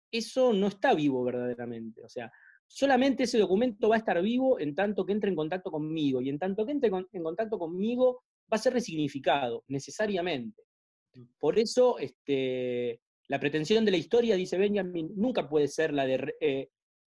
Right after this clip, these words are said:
conocer lo que fue como fue. Eso es imposible. Lo valioso es que se produzca ese chis-, ese chispazo en donde un instante del presente cargado de significado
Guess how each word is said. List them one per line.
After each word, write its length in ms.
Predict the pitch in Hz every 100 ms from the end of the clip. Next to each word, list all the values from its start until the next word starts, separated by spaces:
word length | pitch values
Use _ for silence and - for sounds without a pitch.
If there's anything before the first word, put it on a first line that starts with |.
| -
conocer 580 | 180 180 170 240 269
lo 160 | 247 208
que 100 | 156
fue 340 | - 190 220
como 220 | 220 156 139
fue. 380 | - 123 110 _ _ _
Eso 200 | 220 233
es 120 | 214
imposible. 680 | 185 170 160 208 135 110 - _ _ _ _ -
Lo 120 | 160
valioso 500 | 196 269 311 240 226
es 360 | 285 285 - _ _ _ _ -
que 80 |
se 140 | - 185
produzca 320 | 208 262 254
ese 160 | 233 214
chis-, 220 | 185 -
ese 200 | 220 214
chispazo 720 | - - 247 254 - 269 269
en 180 | 160 156
donde 240 | 165 165 190
un 120 | 262
instante 640 | 240 - 262 240 208 -
del 140 | 160 151
presente 600 | 165 160 233 175 143 -
cargado 480 | 147 151 202 240 202
de 80 |
significado 800 | 180 156 160 170 165 226 240 262